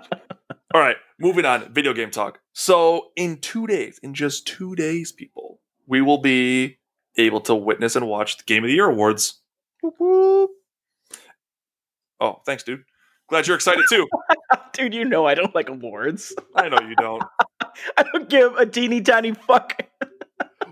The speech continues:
Speaker 1: Well, I figured if it revolves around video games, you might enjoy it a little bit.
Speaker 2: Bro, you could put video games on top of fucking two-headed donkeys. Well, that would actually be pretty cool.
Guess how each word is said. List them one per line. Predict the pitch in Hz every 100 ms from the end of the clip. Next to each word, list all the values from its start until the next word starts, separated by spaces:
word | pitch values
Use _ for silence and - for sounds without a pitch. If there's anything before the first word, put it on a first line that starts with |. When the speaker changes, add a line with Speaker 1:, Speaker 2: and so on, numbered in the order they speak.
| -
Speaker 1:
Well, | 226 247
I | 175
figured | - 214 240
if | 196
it |
revolves | 180 160 170 190
around | 185 185 160
video | 156
games, | 156 156 156 _ _
you | 120 110
might | 113 139 151 _ _ -
enjoy | 147 127 107
it | 95
a |
little | 92 92
bit. | 92 95 _ _
Speaker 2:
Bro, | 190 339 277
you | 220 294
could | 294 208
put | - 262 190
video | 170 262 269
games | 220 220 196
on | 190 175
top | 165 185
of | 180
fucking | 196 185 160 139 123 _ -
two-headed | 208 208 214 175 123
donkeys. | 147 190 208 156 147 -
Well, | 139 113
that | 123
would | 110
actually | 95 87 92
be |
pretty | - -
cool. | -